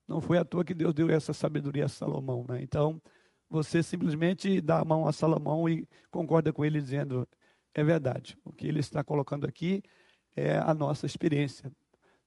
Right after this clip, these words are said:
O fato é que você, talvez ao ler o livro, você diz, "É, eu que eu nunca parei pra pensar nisso, mas quando eu paro para pensar,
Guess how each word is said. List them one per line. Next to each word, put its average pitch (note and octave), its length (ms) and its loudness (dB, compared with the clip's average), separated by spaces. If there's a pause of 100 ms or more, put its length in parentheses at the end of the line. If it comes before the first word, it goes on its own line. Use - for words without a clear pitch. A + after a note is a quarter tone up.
(200)
O C#3+ 260 -8
fato F3 320 2
é F#3+ 60 4
que F#3+ 180 -2
você, D#3+ 560 2
talvez D3+ 420 2
ao D#3+ 120 4
ler D#3 200 4
o D3+ 60 0
livro, E3 240 2
você E3+ 220 2
diz, D#3 280 -4 (340)
"É, D#3+ 180 4
eu E3 100 2
que - 80 0
eu E3+ 60 2
nunca F#3 200 4
parei F3+ 340 6
pra F3+ 180 2
pensar G3 360 2
nisso, D3+ 320 2
mas D#3+ 140 2
quando F#3+ 160 2
eu F#3+ 80 6
paro E3 240 4
para D3+ 220 2
pensar, E3 520 0